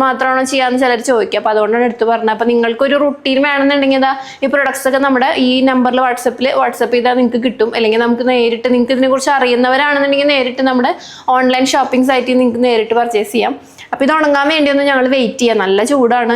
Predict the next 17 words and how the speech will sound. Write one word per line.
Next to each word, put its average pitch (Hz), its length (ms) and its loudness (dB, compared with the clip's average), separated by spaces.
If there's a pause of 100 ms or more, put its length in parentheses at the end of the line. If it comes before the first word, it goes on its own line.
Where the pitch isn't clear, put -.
(120)
ഞാനൊക്കെ 208 320 -2
ദേ 233 160 2
വേർത്തിട്ടാണ് 220 720 0
ഇരിക്കണത്, 208 320 -2
കണ്ടില്ലേ, 202 240 -2
ഇവിടെയൊക്കെ 254 360 0
ഫുള്ള് 233 300 0
വേർപ്പാ. 226 360 -2 (520)
അപ്പൊ 240 140 2
എന്തായാലും 254 280 2
ഉണങ്ങാൻ 226 220 -2
വേണ്ടി 220 220 -8
വെയിറ്റ്. 220 200 -16 (340)
അപ്പൊ 277 180 -2 (240)
നമ്മുടെ 233 280 0 (120)
പാക്ക് 233 400 -2
ദേ 247 60 2